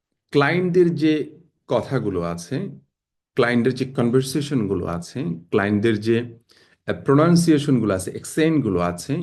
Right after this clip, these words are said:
এগুলো যদি প্রপারলি যদি আপনি বুঝতে চান, তাহলে এর যে সঠিক প্রনাউন্সিয়েশনগুলো আছে, এর উচ্চারণগুলো আছে, কোন লেটারগুলো কিভাবে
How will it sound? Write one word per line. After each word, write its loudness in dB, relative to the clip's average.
এগুলো 2
যদি -4
প্রপারলি 2
যদি -4
আপনি -8
বুঝতে -2
চান, -8
তাহলে -2
এর 6
যে 0
সঠিক -4
প্রনাউন্সিয়েশনগুলো 0
আছে, -6
এর -4
উচ্চারণগুলো 2
আছে, -4
কোন 4
লেটারগুলো 4
কিভাবে 0